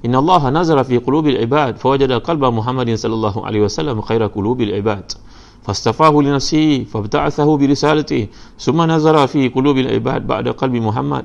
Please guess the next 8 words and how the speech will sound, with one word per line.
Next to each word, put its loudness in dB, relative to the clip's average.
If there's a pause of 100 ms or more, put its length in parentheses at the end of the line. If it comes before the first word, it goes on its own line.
fawajada 0
quluba -2
ashabihi -4
khaira -2
qulubil 0
ibad, -2
faja'alahum -2
wuzara'a 0